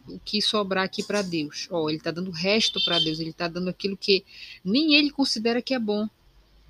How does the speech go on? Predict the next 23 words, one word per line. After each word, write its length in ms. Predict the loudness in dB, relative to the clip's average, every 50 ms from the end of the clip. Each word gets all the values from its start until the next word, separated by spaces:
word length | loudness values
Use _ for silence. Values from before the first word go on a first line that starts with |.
| -20 -20 -20 _ _ _ _ _ _ _ _ _ _ _ _ _ _ _ _ _ _ _ _ _ _ _ _ _ _ _ _ _ _ _ _ _ _ _ _ _ -2
E 40 |
uma 140 | 0 0 2
coisa 220 | 4 4 4 2 4
que 100 | 2 2
a 40 |
gente 220 | 2 2 0 0 -2
tem 120 | -2 -4
que 120 | -2 -2 -4
entender, 500 | -4 -4 -4 -4 -2 -2 -2 -2 -2 -4
gente, 480 | -6 -8 -10 -10 -10 -12 -14 -14 -14 -18 -20 -20 -20 -20 -20 -20 -20 -20 _ _ _ _ _ _ _ _ _ -20 _ _ _ _ _ _ _ _ _ _ -4
é, 500 | -2 -2 0 0 0 0 -2 -2 -4 -6 -8 -14 _ _ _ -20 -20 _ _ -14 -14
O 60 | -12
que 160 | -4 -4 0
Deus 260 | 2 2 2 2 0
quer 160 | 0 -2 -2
de 140 | -2 -2 -4
nós, 540 | -4 -4 -4 -2 -4 -4 -4 -6 -8 -10 -10 -12
que 100 | -12 -10
simboliza 480 | -6 -6 -4 -2 -2 -2 -2 -2 -4
um 60 | -6 -6
sacrifício 680 | -8 -8 -8 -8 -10 -12 -10 -8 -8 -6 -6 -8 -8
pra 180 | _ -12 -10 -8
nós, 560 | -8 -8 -8 -8 -8 -10 -10 -12 -12 -14 -16